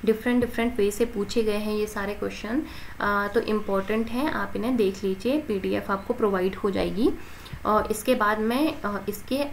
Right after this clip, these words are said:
और भी part डालती रहूँगी, तो आप subscribe कीजिए channel को और लाइक, like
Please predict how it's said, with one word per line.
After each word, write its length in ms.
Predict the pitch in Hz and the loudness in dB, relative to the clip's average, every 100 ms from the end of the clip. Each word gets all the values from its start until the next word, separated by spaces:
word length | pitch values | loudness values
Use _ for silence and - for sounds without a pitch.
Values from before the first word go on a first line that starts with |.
| - | -2
और 160 | 196 196 | 0 2
भी 100 | 247 | 2
part 260 | 240 220 | 4 2
डालती 340 | 202 196 190 214 | 2 0 2 2
रहूँगी, 360 | 208 190 214 | 2 -2 -2
तो 100 | 294 | 0
आप 200 | 254 208 | 0 0
subscribe 500 | - 196 - 196 196 | -4 -6 -2 0 0
कीजिए 280 | - 208 220 | -2 0 0
channel 320 | 220 208 202 | 0 -2 -4
को 120 | 220 349 | 0 2
और 260 | 240 202 | 2 2
लाइक, 160 | 196 190 - - | -2 -2 -6 -4
like 200 | 196 | -2